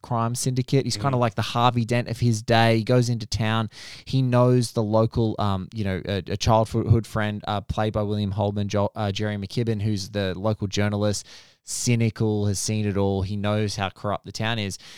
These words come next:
Speaker 1: And actually, there's this terrific, terrific, um, uh, uh, feature from a guy by the name of Barry Forshaw, who's a broadcaster and a journalist on The Turning Point.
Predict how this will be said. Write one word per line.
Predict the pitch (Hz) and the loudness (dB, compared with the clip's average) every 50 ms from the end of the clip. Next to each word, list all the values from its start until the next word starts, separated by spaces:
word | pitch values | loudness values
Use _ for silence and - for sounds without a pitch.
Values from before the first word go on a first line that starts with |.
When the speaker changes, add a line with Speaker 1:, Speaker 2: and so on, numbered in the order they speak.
| - - - - _ - | -20 -20 -20 -16 _ -2
Speaker 1:
And | 135 139 - - | -2 -2 -2 -4
actually, | 139 170 - - - 185 170 | -4 -4 -2 -2 0 2 2
there's | 143 143 135 127 | 4 4 4 4
this | 135 131 - | 2 -2 -2
terrific, | - - - 127 123 120 123 143 151 - - 180 - - | 0 0 0 2 2 4 4 4 4 4 0 -2 -2 -4
terrific, | - - - 135 123 - 127 110 - - | -6 -2 2 2 2 2 0 -4 -4 -4
um, | - 110 104 101 98 95 - - | -4 -2 0 0 0 -2 -4 -6
uh, | 104 101 95 92 87 80 - - _ _ _ - | -4 -4 -4 -4 -4 -6 -8 -12 _ _ _ -10
uh, | 90 90 85 80 73 - - - _ _ _ _ _ _ _ _ _ _ _ | -6 -6 -6 -6 -8 -10 -16 -20 _ _ _ _ _ _ _ _ _ _ _
feature | - 160 202 - - 127 104 | 2 4 4 4 2 2 2
from | - 120 110 104 | 2 0 -2 -2
a | |
guy | 98 113 120 120 | 0 0 0 2
by | 117 120 | 2 0
the | 110 107 | 0 0
name | 107 104 101 | -2 -2 -2
of | 92 - | -2 0
Barry | - 101 101 104 98 | 0 2 2 2 0
Forshaw, | - - - 120 131 135 - - 107 101 95 | -2 -2 -2 0 0 0 0 0 0 0 2
who's | 101 101 98 | 2 0 0
a | 101 | -2
broadcaster | - - 104 110 113 110 - - 107 101 98 98 - 95 | -2 0 2 2 2 0 0 0 2 2 2 0 -2 -6
and | 92 92 92 | -6 -6 -8
a | 90 | -8
journalist | 92 - 107 117 123 113 98 92 - - | -2 0 2 2 2 0 0 -2 -2 -4
on | 92 92 | -4 -6
The | 92 | -6
Turning | - - 98 90 90 87 | -4 -4 -4 -4 -4 -6
Point. | - 92 90 90 | -4 -4 -4 -4